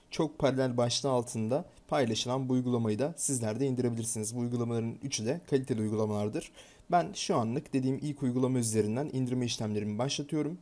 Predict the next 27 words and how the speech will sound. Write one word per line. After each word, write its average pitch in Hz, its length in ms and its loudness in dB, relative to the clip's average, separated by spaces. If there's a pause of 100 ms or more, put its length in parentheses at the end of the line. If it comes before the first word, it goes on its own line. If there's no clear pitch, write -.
(180)
İndirme 147 380 2
işlemi 180 280 0
tamamlandı. 165 680 2
Aç 170 320 0
diyoruz. 117 500 2
Uygulama 143 460 4
açılıyor 113 340 0
şu 107 180 0
anda. 110 440 0
Açılan 175 320 0
uygulamada 165 580 2
artı 143 300 4
tuşuna 117 360 0
bastığımızda 160 720 2
bizde 139 240 2
yüklü 160 260 0
olan 151 280 4
uygulamaların 143 640 4
bütün 143 180 0
hepsini 170 360 0
görebiliyorsunuz. 139 800 4
Burada 147 420 2
hangi 160 300 0
uygulamayı 131 480 4
çoğaltmak, 123 560 0
hangi 139 240 0
uygulamayı 123 400 2